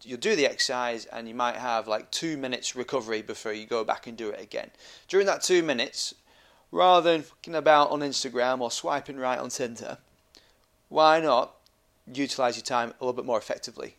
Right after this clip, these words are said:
and do some, like I say, rotational work within your core?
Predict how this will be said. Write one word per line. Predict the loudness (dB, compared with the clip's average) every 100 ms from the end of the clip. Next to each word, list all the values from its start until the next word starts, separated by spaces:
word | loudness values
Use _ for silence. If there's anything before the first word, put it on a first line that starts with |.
| -20
and | -10
do | -8
some, | -4 -4 -4 -6 -10
like | -12 -8
I |
say, | -6 -6
rotational | -4 -6 -4 -6 -6 -8
work | -6 -6 -8 -16
within | -12 -10 -8
your | -10
core? | -6 -6 -6 -8